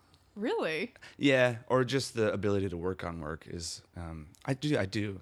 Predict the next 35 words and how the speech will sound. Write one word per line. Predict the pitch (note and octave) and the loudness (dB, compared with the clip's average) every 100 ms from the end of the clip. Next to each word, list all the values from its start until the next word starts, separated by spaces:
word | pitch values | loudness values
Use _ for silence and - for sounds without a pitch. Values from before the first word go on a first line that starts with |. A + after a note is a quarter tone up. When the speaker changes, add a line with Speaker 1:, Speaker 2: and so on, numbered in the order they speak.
| - | -8
Speaker 2:
There's | G#2 G2+ | -6 -2
a | |
lot | G2 | -2
of, | F#2 - - - _ - | -2 -6 -20 -20 _ 0
I | |
mean, | B2+ C#3 C3+ | 4 4 2
it | - D3 | 4 4
was, | D#3 C#3+ | 4 2
a, | C3+ | 4
it, | A#2 A2 | 4 6
it | B2 | 4
was | B2 A#2+ | 4 4
actually | A2 G2 F#2+ | 4 4 0
a | |
thing | F2 F2+ D2 - _ _ _ - | 0 -4 -6 -10 _ _ _ -8
for | F2 | -6
a | |
while. | C2+ - - _ _ _ _ | -4 -8 -14 _ _ _ _
Speaker 1:
That | B3 A3+ | -2 -2
you | |
felt | G#3 G3 F3+ | -2 -2 -2
guilty? | G3+ E3+ - B2 G3+ - | -4 -4 -6 -10 -10 -4
Speaker 2:
Mm-hmm. | A2 C#3 D3 C#3+ _ | -2 0 -2 -6 _
Speaker 1:
About | A3+ G3+ F3+ | -2 0 0
what? | G#3 D#3 F2+ - - - - - - - _ - | -2 -4 -6 -10 -20 -20 -20 -20 -20 -20 _ -2
Speaker 2:
Uh, | B2+ B2+ B2 A#2+ A#2 G#2 - B2 C3 - _ _ _ - | 4 6 6 6 2 -2 -14 -18 -18 -20 _ _ _ -6
not | A2 G2+ - | -4 -4 -2
being | G#2+ G2+ G2 | 0 0 0
good, | F#2+ F#2+ G2 G2+ G#2 - - _ _ - | 2 6 6 4 -2 -6 -20 _ _ 2
<laughs> | - - - E3 - - | 2 2 4 4 4 0
not | A2+ A2 | 4 6
being | A#2+ | 6
a | A2+ | 6
good | A2 | 4
person, | - G2+ G2+ B2+ B2+ | 6 4 4 4 2